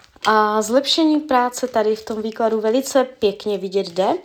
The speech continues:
když tahám další karty, takže ono tak na konci roku dva tisíce dvacet čtyři, eh, se pracovní energie zlepší, jo? Ale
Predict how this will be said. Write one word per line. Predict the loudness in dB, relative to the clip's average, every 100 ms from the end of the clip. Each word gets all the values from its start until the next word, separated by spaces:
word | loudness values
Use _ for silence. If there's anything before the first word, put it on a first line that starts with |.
| -12 -20 -20 _
když | -6 -2
tahám | 0 0
další | 0 0 -2 -2
karty, | -2 -2 -4
takže | -2 -2 -2
ono | 0 0
tak | 2 -2 -4 -18 -20 -20 -20 -20 -18 0
na | 2
konci | 6 6 6 6
roku | 6 4 4
dva | 6
tisíce | 4 2 -2 0
dvacet | 0 0 0
čtyři, | -2 0 0 0 -2 -4 -10 -8
eh, | -2 2 4 2
se | 0 -2 -2
pracovní | -2 -4 -2 -2 2 2
energie | 2 0 -2 -4
zlepší, | -6 -8 -8 -10 -12 -12 0
jo? | 4 4 2
Ale | 0 2